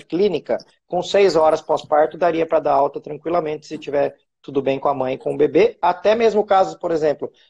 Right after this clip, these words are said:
onde o parto teria sido domiciliar, naquele,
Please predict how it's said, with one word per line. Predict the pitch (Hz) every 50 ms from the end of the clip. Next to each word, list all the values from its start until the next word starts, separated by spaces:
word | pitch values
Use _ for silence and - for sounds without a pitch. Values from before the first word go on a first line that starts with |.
| _ -
onde | 151 151 147 165
o | 156
parto | - 170 165 165 165 -
teria | - 170 170 165 180 240 269 -
sido | - 214 185 156 165
domiciliar, | 165 151 151 143 - - 147 139 147 170 190 170
naquele, | 135 131 - 156 143 139 139 -